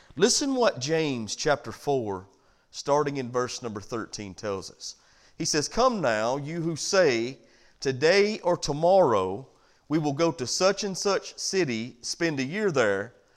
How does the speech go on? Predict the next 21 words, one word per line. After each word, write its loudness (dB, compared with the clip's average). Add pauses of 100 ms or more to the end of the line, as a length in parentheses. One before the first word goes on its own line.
(260)
buy 8
and -2
sell 2
and -6
make -2
a -12
profit. 2 (540)
Whereas 8
you -2
do 0
not 4
know 6
what 2
will -2
happen 4
tomorrow, -2
for -10
what 0
is -2
your 0
life? 6